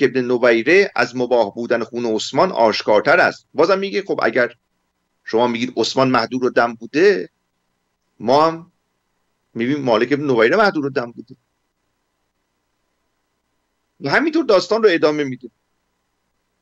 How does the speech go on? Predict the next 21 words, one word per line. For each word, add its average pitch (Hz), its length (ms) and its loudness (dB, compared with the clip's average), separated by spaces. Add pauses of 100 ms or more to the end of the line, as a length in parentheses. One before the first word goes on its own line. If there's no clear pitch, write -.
(160)
«و 143 80 -2
هر 202 160 2
کس 214 220 0
بگوید 175 440 0
ریختن 160 400 -4
خون 165 260 -6
عثمان 160 480 -2
مباح 160 360 2
بوده 147 240 2
است، 202 300 -2
نمی‌تواند 151 800 0
نه 151 40 4
خون 208 300 -2
علی 196 420 0
و 139 80 2
نه 165 100 2
خون 202 220 -4
حسین 175 420 0
را 160 80 2
مصون 127 380 -8
بدارد.» 90 420 -10